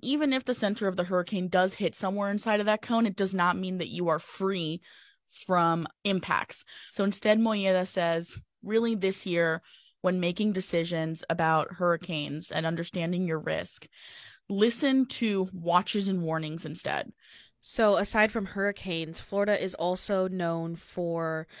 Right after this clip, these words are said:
Speaker 2: fairly hot and humid weather. What exactly do extreme temperatures mean for Floridians,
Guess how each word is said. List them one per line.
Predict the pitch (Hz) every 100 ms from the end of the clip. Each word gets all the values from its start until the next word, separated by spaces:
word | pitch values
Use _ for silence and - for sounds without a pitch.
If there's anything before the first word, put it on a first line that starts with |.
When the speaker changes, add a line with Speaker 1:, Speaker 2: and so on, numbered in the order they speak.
| -
Speaker 2:
fairly | - 254 233 220
hot | 202 190 190
and | 160 175
humid | 180 175 156
weather. | 151 151 147 147 139 151 - - -
What | 226 285
exactly | 269 233 214 233 220
do | 180 196 190 -
extreme | - - - - 196 214 247 240
temperatures | - 170 160 160 - 165 156 156 - - - _
mean | 190 196 185
for | 185
Floridians, | 180 - 180 202 208 160 175